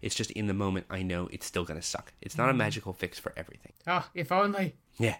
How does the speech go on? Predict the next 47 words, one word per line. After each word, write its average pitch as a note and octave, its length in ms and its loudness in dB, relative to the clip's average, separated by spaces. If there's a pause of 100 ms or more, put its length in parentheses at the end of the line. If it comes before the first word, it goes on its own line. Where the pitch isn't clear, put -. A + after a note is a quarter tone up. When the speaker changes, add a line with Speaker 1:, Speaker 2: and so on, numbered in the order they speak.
Speaker 1:
it's - 160 -4
not C3+ 180 4
like C3+ 200 4
I'm G#2 160 4
gonna G#2 160 4
have, F#2+ 420 2
you G#2 80 -4
know, F#2+ 140 0
an F#2+ 100 2
epiphany F2+ 460 0
like F2 200 -2
Robert F#2 200 0
De G2 80 -4
Niro F#2 240 2
at F2 80 -6
the F#2+ 120 -4
end F2 200 0
of F2+ 120 -8
Analyze F2+ 460 -4
This, - 380 -2
Speaker 2:
<laughs> - 20 -4
Speaker 1:
and G#3 160 4 (480)
everything's G2 320 2
gonna F2+ 200 0
be F2 100 -2
fine F#2+ 320 6
again. D#2+ 320 -4 (420)
It's - 160 -2
like, A#2 160 2
no, G#2 380 4 (300)
I'm G#2 100 2
still - 160 4
gonna A#2 140 4
have G#2 280 2
bad F2+ 240 -2
moments, G2+ 460 0 (120)
but G2+ 140 0
I F#2+ 120 2
know G#2 340 2
why F#2+ 180 2
these F#2+ 200 -2
bad F2+ 200 0
moments E2+ 320 -6
happen, F2 360 -2 (280)
and F2+ 160 -4
I E2+ 120 2
know F2+ 400 0